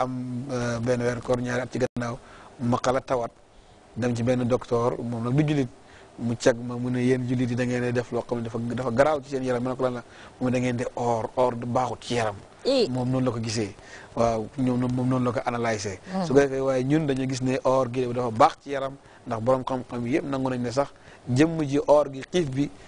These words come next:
Speaker 1: daf ko yokk wér.
Speaker 2: Mhm.
Speaker 1: Am na ñu def analyse ni butit gi fukki weer ak ñaar mu ngi lekk du, du dagg, lekk naan, lekk naan guddeeg bëccëg ñetti yoon, ñeenti yoon di lekk di naan rek, bu gis butit gi di liggéey.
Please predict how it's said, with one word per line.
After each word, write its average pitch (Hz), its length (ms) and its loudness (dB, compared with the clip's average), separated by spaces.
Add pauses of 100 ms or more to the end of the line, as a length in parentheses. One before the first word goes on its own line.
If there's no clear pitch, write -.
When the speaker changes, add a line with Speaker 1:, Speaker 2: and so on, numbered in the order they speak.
(220)
Speaker 1:
daf 123 140 0
ko - 120 -2
yokk 123 260 0
wér. 113 200 0 (200)
Speaker 2:
Mhm. 185 480 -2 (560)
Speaker 1:
Am 120 140 0
na 127 80 2
ñu 131 120 2
def 135 180 4
analyse 127 400 0
ni 120 160 -2
butit 135 420 0
gi 131 240 2 (340)
fukki 139 260 0
weer 139 180 6
ak 135 100 -6
ñaar 131 360 -2 (380)
mu 135 120 2
ngi 135 180 4
lekk 131 300 -2
du, 131 260 -2 (640)
du 135 140 2
dagg, 135 180 6 (520)
lekk 135 280 2
naan, 135 300 -4
lekk 135 220 0
naan 135 200 -4
guddeeg 135 220 2
bëccëg 131 260 -2
ñetti 135 320 -2
yoon, 139 220 4
ñeenti 139 320 -4
yoon 131 260 0
di 127 100 -2
lekk 143 180 2
di 135 80 -6
naan 139 200 -2
rek, 180 120 2 (340)
bu 139 200 0
gis 139 160 2
butit 135 260 -6
gi - 60 -16
di 139 120 0
liggéey. 127 240 0